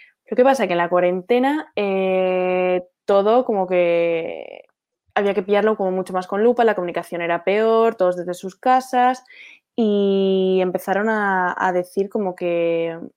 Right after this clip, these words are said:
claro, los jefes no se fia-, no sé por qué, porque trabajamos mucho más y el ma-, y sacamos muchísimos proyectos más, pero era como que no se fiaban de que hiciésemos todo, ¿no? De todas las horas, tal, y empezaron a, a ser mucho más estrictos con, con fichar cada cosa que hacíamos. Entonces,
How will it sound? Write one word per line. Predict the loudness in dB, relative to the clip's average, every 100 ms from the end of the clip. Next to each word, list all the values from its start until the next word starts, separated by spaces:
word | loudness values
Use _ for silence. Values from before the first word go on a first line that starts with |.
| _
claro, | -2 -2 -2 -6
los | -8 -6
jefes | -6 -2 -4 -4 -12 _ _ _ -6
no | -4 -4
se | -4
fia-, | -4 2 2 2 -6 _ _ -4
no | -4
sé | -2 -4
por | -6 -6
qué, | -8 -8 _
porque | -6 -4
trabajamos | -4 -6 -6 -8 0
mucho | 0 0
más | -4 -4
y | -4
el |
ma-, | -4 -4
y | -6
sacamos | -4 -2 -2 -2
muchísimos | -4 -2 0 0 -2
proyectos | -2 -2 -2 -4
más, | -2 -2 -4 -20 -20 -20 -6
pero | 2 4
era | 4
como | 4 4
que | 2
no | 2
se | 2
fiaban | 4 4 6 4
de | 2 -2
que |
hiciésemos | -6 -4 -4 -2 -4 -6 _ _ -2
todo, | 0 0
¿no? | -2
De | -2
todas | -2 -4
las | -2
horas, | 2 2 2
tal, | 0
y | 0
empezaron | -2 -4 -4 -2
a, | -4 -6 -10
a | -10
ser | -6 -4
mucho | -4 -6
más | -8
estrictos | -8 -4 -4 0 -2 -2
con, | -4 -4 -6 -12 -20 -20 -4
con | 0 2 0
fichar | -8 -2 -2 0 0
cada | 2 2
cosa | 0 -2 -4
que | -6
hacíamos. | -6 -8 -8 -12
Entonces, | -8 -8 -8